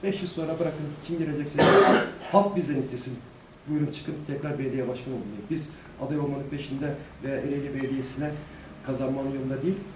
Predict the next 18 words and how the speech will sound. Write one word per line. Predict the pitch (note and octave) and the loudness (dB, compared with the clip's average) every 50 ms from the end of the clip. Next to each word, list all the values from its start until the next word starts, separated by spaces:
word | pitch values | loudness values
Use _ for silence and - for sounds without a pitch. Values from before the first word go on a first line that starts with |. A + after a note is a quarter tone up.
| - C#3 | -6 -4
bizim | C3 D3 C#3 B2+ C3 | -2 0 0 0 2
maksadımız, | - - - - D#3+ C#3+ - - B2+ D3 F#3 F3+ - - - | 0 0 0 0 -2 -2 -2 -2 -4 -4 -4 -4 -6 -4 0
gayemiz | D3+ C#3 B2 A#2+ B2 D3+ F3 F3+ - - - - - - - D3 | 0 2 2 2 0 0 -2 -4 -4 -8 -10 -12 -14 -10 -4 -2
Ereğli'ye | D#3 D3+ C#3+ C#3+ C#3+ C3 | 0 0 2 0 0 -2
bir | C3 - | -2 -6
çivi | - C#3+ D#3 D#3+ | -6 -4 -4 -2
çakılması, | D#3 F3 D#3+ - D3+ D#3 D#3 D#3+ D#3 - E3+ E3+ E3 - - - - - - - | -2 -2 -2 -2 -4 -6 -4 -6 -6 -4 -4 -4 -6 -6 -10 -16 -16 -14 -8 -4
Ereğli'nin | C3+ C#3+ C#3+ C#3+ C3+ - - B2+ C3 | -2 -2 0 0 -2 -2 -4 -6 -6
ekonomik | - C3+ D3 D3 C#3 - - | -4 -2 -2 -2 -2 -4 -6
buhrandan | B2+ C3 C3+ C3+ C3+ C3 B2+ B2+ - | -8 -6 -4 -4 -2 -2 -2 -4 -6
kurtulması, | C3 B2 - D3 C#3+ C#3+ C#3+ C#3+ - - F#3+ F#3+ - - - - - - A#2 | -10 -10 -8 -6 -4 -2 -2 -4 -4 -2 -2 -4 -4 -4 -8 -12 -14 -10 -6
Ereğli'nin | C3 C#3+ C#3+ C#3+ C#3+ D#3 E3+ E3 D#3 | -2 -2 0 0 0 0 -2 -2 -2
yeniden | D3+ C#3+ C3 C3+ D#3 E3+ F#3 - - C3 C3+ | -2 -2 -2 -2 0 -2 -2 -2 -4 -8 -8
o | C#3 C3+ | -8 -6
güzel | B2+ C3 D3+ C#3+ | -6 -6 -4 -4
günlerine | C3+ B2+ A#2+ A#2 B2 D3+ D#3 D#3+ - | -4 -4 -4 -6 -4 -4 -4 -4 -6
kavuşması. | B2+ A2 G2 - - A2+ A2 - - A2 G#2+ - - - - - - | -6 -6 -8 -8 -12 -14 -14 -14 -14 -14 -14 -14 -16 -18 -16 -12 -10
İnşallah | G3 - D#3+ D3 C#3 C#3+ | -8 -6 -6 -6 -6 -6